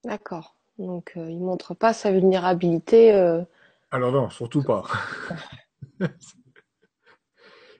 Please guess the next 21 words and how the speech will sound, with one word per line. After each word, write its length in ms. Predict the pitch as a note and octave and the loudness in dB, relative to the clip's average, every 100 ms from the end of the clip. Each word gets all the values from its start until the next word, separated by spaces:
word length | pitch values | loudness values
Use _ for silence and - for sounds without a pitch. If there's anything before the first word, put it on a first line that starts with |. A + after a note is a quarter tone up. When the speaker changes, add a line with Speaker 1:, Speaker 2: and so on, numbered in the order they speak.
| _ | _
Speaker 2:
Il 160 | A#2 A#2 | -8 -2
va 120 | B2 | 0
pas 160 | D3+ F#3+ | 0 0
montrer 280 | F#3+ F3 D#3+ | 0 0 -2
ses 120 | D#3+ | 0
points 200 | D#3+ D3 | 0 0
vulnérables. 680 | C#3+ C#3 C3+ D3 F#3 F3+ - _ _ _ | 0 0 0 0 0 -2 -10 _ _ _
Il 80 | D3+ | 0
va 140 | D3 D3+ | 2 2
pas 520 | - F#3 G3 - - | 2 4 4 0 -2
aimer 520 | F#3 G3+ G3 G3+ G3 | 0 2 2 2 0
qu'on 160 | F#3 D#3+ | 0 0
lui 140 | D3+ | 2
montre 340 | E3 G3 G#3+ - | 2 2 0 -2
ses 160 | F3+ | -6
points 240 | E3+ E3 D#3 | -2 0 0
vulnérables, 880 | D3+ D3 C#3 D3+ G#3+ G#3 C#3 B2+ B2 _ _ _ _ _ _ _ _ _ _ - | -2 -2 -2 -2 -2 -2 -4 -6 -12 _ _ _ _ _ _ _ _ _ _ -8
euh, 140 | B2+ | -6
surtout 420 | A#2+ F#3 F3 G#3+ | -6 -12 -2 0
en 80 | F#3 | 0
public. 540 | D#3 D3+ B2+ - _ | -4 -8 -8 -10 _